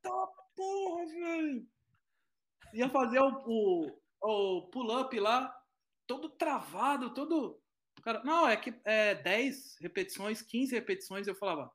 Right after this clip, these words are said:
"Não, se quiser pode fazer na força, Bob." Eu, "Tá bom."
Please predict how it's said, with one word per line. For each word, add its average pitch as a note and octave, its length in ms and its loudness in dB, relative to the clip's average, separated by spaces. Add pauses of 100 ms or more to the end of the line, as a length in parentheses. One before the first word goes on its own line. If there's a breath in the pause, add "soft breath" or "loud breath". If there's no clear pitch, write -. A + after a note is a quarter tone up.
(360)
"Não, A#3 320 0 (300)
se - 80 -20
quiser C4 240 2
pode C4 180 -2
fazer D4+ 220 2
na F#4+ 160 0
força, D#4 480 0
Bob." C#3 260 -6
Eu, A#2+ 120 -12 (340)
"Tá - 140 -14
bom." C4 340 2